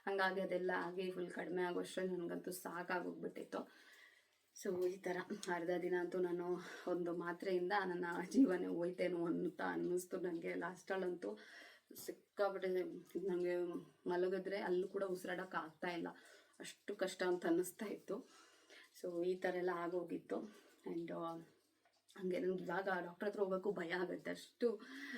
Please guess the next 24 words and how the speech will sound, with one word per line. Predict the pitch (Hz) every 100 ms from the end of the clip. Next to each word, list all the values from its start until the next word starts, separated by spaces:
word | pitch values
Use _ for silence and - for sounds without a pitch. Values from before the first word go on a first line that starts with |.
| -
ಆ, | 185
ನನಗೆ | 180 185 180 185 180 180 180 - 180 190
ಟೆನ್ಷನ್ | 180 180 180 185
ಆಗಿಬಿಟ್ಟಿತ್ತು. | 180 165 175 180 - 180
ಟೆನ್ಷನ್ | 180 180 220
ಅನ್ನೋದಕ್ಕಿಂತ | 220 214 202 202 196
ಇವಾಗಲೂ | 196 196 208 220
ನೆನೆಸ್ಕೊಂಡ್ರೆ | 208 185 - 185 190
ಭಯ | 180 165
ಆಗುತ್ತೆ. | 170 170 170 - 190 - - - - _ -
Because, | 175 170 180
ಆ, | 170 170 170 - - _ _ - -
ಏನು | 180 190
ಹೇಳೋಕ್ಕಾಗಲ್ಲ, | 180 180 175 185 185
ನಮ್ಮ | 165 196
ಟೈಮ್ | 202 196 202
ಸರಿ | 180 196
ಇಲ್ಲ | 196
ಅಂತಂದರೆ | 180 - 160 160 196 - - - _ -
ಹಗ್ಗ | 180 185
ಕೂಡ | 185 185
ಹಾವಾಗತ್ತೆ | 175 180 180 180 170
ಅಂತ | 170 175
ಹೇಳ್ತಾರಲ್ಲ, | 175 - 170 170